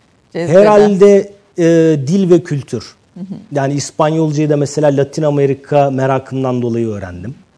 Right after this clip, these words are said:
Speaker 2: E, daha çok kültür. Bize çok benziyorlar ama bizim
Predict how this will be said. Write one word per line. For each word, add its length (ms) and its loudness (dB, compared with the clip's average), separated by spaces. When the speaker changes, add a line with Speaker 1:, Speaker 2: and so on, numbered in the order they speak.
Speaker 2:
E, 60 -6
daha 180 4
çok 280 -4
kültür. 320 -6
Bize 220 2
çok 340 0
benziyorlar 680 2
ama 420 -2
bizim 500 0